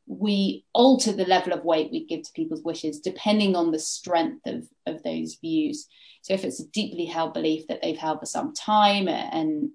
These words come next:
we ought to accord it great weight. Um, whereas if they've suddenly decided for some reason one year they don't want to take a flu jab and they can't provide any reasons for that, then we might give it less weight.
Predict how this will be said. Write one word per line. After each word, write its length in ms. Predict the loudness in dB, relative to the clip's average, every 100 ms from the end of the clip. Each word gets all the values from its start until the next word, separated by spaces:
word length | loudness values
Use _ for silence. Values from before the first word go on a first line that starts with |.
| _ -8
we 220 | -4 -2
ought 180 | -4 -6
to 100 | -8
accord 360 | -6 -4 -4
it 120 | -6
great 340 | -4 -2 -2 -2
weight. 540 | 0 0 -2 -8 -16 -20 _ -20 -20 -8
Um, 320 | -4 -2 -2
whereas 240 | 0 2 2
if 120 | 2
they've 160 | 2 2
suddenly 340 | 2 2 2
decided 580 | 0 2 4 4 2 -4
for 100 | -8
some 200 | -4 -2
reason 320 | -2 -2 -2
one 220 | -2 0
year 180 | 0 -2
they 100 | -4
don't 220 | -4 -6
want 140 | -8 -12
to 80 |
take 180 | -8 -8
a 40 | -4
flu 280 | 2 2
jab 320 | 2 2 2 0 -6 -20 -4
and 80 | -2
they 60 |
can't 260 | -2 -2 -4
provide 300 | -4 -2 -2
any 240 | -2 -4
reasons 400 | 0 0 0 -2
for 100 | -4
that, 260 | -4 -4 -6 -14 _ _ -2
then 100 | 2
we 80 |
might 220 | 4 2 -2
give 120 | -6
it 120 | -4
less 320 | -4 -4 -8
weight. 300 | -12 -12 -14